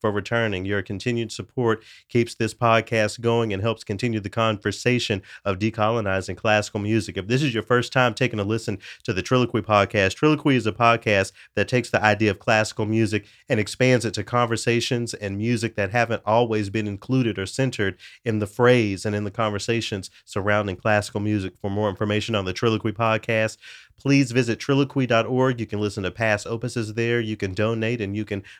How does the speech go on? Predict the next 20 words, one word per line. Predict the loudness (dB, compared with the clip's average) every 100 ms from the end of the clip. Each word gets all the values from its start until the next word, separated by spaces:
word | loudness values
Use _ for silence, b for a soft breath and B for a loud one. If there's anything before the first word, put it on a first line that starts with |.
| -4
learn | -2
about | 2 2 2
some | -2
of | -2 0
our | 0 0
contributors | 0 -4 -4 -4 -2 -2 -2 -6
and | -8 -8 -8
the |
folks | -4 -4 -4 -4
who, | -2
uh, | -2 -2 0
help | 0
make | 0 -4
this | -4 -2
possible. | 2 2 0 -4 -6 B B -2
In | 0
addition | 2 0 0
to | 2
your | 2 2
support | -2 0 4 4